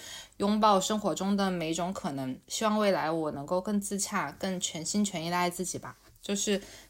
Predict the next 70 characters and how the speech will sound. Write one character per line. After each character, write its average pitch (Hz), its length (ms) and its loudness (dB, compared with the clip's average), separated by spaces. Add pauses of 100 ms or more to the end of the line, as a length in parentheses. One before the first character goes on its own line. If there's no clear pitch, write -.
套 302 180 6
用 226 180 10
一 175 80 6
句 196 300 6
俗 180 380 2
语， 175 160 4
就 180 120 -2
是 190 420 2
钱 175 440 2
流 180 160 6
向 208 220 2
不 208 100 -2
缺 214 140 0
钱 175 180 -2
的 160 140 -2
人， 147 240 -4
爱 185 200 0
也 147 80 -2
会 160 160 -4
流 143 140 -4
向 175 180 -4
不 170 80 -8
缺 - 160 -6
爱 175 120 0
的 151 100 -4
人。 123 160 -8 (460)
所 - 180 4
以 254 80 8
不 247 160 0
管 175 240 4
是 220 140 -4
怎 196 160 -2
样 170 120 2
的 180 120 0
人 156 180 -2
生， 196 240 0
高 202 160 2
开 220 180 2
低 220 140 -2
走 165 160 -2
还 - 140 -8
是 - 120 -6
低 185 120 -2
开 196 180 0
高 202 160 4
走， 202 240 -4
其 - 160 -8
实 185 140 -4
盖 202 180 0
棺 208 180 2
定 208 220 2
论 202 160 4
都 190 100 2
太 202 240 0
早 143 300 -4
了。 131 180 -8 (380)
毕 240 100 -4
竟 214 220 4
我 165 140 4
们 147 200 -4
才 151 220 -6
是 - 180 -4
二 190 160 2
三 190 240 -2
十 190 140 -4
岁 190 160 0
的 170 80 2
小 151 160 -2
年 131 240 -4
轻， 151 320 -8